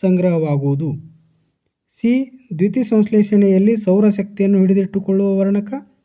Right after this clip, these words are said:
ಪತ್ರಹರಿತು ಅಥವಾ ಕ್ಲೋರೋಫಿಲ್ ಅಂತೇಳಿನೂ ಕೂಡ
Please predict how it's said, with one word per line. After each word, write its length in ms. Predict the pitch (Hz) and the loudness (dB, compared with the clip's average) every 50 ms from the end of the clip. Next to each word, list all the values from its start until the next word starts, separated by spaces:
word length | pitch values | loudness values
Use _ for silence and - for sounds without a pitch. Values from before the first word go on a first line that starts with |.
| _ _ _ _ _ _ _ _ _ _ _ _ | _ _ _ _ _ _ _ _ _ _ _ _
ಪತ್ರಹರಿತು 760 | 190 185 185 - 196 190 185 185 185 185 185 - 247 269 | -8 -6 -4 -2 0 2 2 2 2 -2 -4 -4 -6 -6
ಅಥವಾ 560 | 294 - _ _ _ - - - 208 247 294 311 | -6 -8 _ _ _ -12 -4 -2 -2 -2 -2 -6
ಕ್ಲೋರೋಫಿಲ್ 680 | - _ _ 180 170 170 175 180 170 175 175 170 160 165 | -10 _ _ -2 -2 0 2 0 0 0 -2 -2 -2 -2
ಅಂತೇಳಿನೂ 440 | 160 156 156 170 170 180 185 190 | -4 -2 -2 -2 0 0 0 -2
ಕೂಡ 180 | 185 - 196 214 | -2 -2 -6 -6